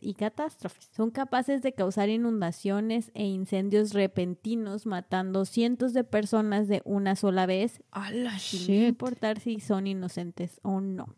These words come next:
Speaker 2: Uy, sí están pesados.
Speaker 1: Ujú. Sí, porque te digo, se trasladaba todo lo poderoso que eran en vida, se trasladaba a sus poderes
Speaker 2: Ajá.
Speaker 1: ya de espíritus.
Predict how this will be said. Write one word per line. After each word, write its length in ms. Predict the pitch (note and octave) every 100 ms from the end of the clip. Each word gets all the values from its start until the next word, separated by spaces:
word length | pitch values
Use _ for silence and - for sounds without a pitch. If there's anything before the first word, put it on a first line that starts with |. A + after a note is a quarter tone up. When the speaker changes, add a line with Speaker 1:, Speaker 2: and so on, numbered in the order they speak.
| -
Speaker 2:
Uy, 140 | G3
sí 60 | F#3+
están 280 | F#3+ G3+ F#3+
pesados. 460 | G3 G3 F#3 F#3 F#3+ F3
Speaker 1:
Ujú. 460 | F#3 G3 G#3 A#3 A#3 _
Sí, 200 | _ G#3
porque 320 | G3 F#3 - F3
te 140 | -
digo, 220 | F#3 F3+
se 120 | F3
trasladaba 600 | F#3+ F#3+ F#3 F#3 F3+ F#3 F#3+
todo 300 | G3+ G3+ G#3+
lo 140 | A3 -
poderoso 460 | G3+ F#3 F3 G3
que 100 | G#3
eran 240 | G3+ G#3 G#3+
en 220 | G#3 F#3
vida, 280 | F3+ F#3 G3+
se 120 | G3
trasladaba 680 | F#3+ F3 E3+ E3+ F3 F3 F3+
a 60 | F#3
sus 220 | G#3 G3
poderes 580 | - F3 F3 F3 F#3 F#3+
Speaker 2:
Ajá. 160 | F#3 F#3
Speaker 1:
ya 320 | F3 E3+ E3+
de 160 | E3+
espíritus. 600 | E3+ - F3+ F3 - -